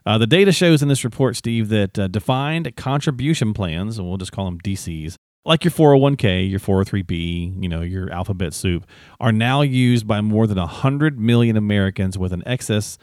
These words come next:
of assets of about eight point eight trillion, which is a lot. So what about your client base? What, you know, like,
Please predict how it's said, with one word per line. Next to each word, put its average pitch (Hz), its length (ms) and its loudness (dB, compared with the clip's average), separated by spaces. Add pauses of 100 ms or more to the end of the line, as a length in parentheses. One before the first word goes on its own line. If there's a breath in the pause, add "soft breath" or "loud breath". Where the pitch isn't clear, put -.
(300 soft breath)
of 98 120 -4
assets 113 440 2
of 104 40 -8
about 95 320 -2
eight 127 180 -6
point 117 220 -4
eight 107 160 -6
trillion, 92 580 0 (320 soft breath)
which 131 120 0
is 196 100 2
a 233 40 0
lot. 254 340 -4 (220)
So 151 140 4
what 196 120 6
about 220 240 4
your 185 100 6
client 104 280 2
base? 87 260 -6
What, 131 420 -4 (320)
you 143 100 -2
know, 120 220 4
like, 113 260 -4